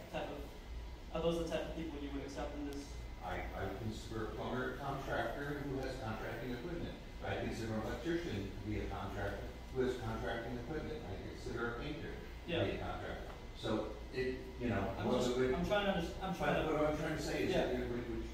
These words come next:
Speaker 2: you're trying to place us into a certain mold, and we don't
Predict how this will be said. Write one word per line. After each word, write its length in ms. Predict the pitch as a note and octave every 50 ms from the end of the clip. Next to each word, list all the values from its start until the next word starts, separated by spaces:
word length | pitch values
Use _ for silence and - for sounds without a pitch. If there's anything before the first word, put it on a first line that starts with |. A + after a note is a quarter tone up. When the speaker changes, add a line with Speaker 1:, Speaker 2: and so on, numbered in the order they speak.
| - A2+
Speaker 2:
you're 160 | A2 A2 -
trying 260 | - B2+ C3 C3 B2+ - -
to 60 | C3 - - - -
place 300 | C3+ C3+ C3+ C3+ - -
us 140 | - - - -
into 180 | - A#2 A#2
a 80 | - -
certain 320 | - - G#2 G#2 G2+ G2
mold, 460 | G#2 G#2 G#2 G#2+ G#2+ - - - - - - - - - - - -
and 100 | G2+ G2
we 80 | G2+ G#2
don't 300 | G#2+ B2 B2 B2+ C3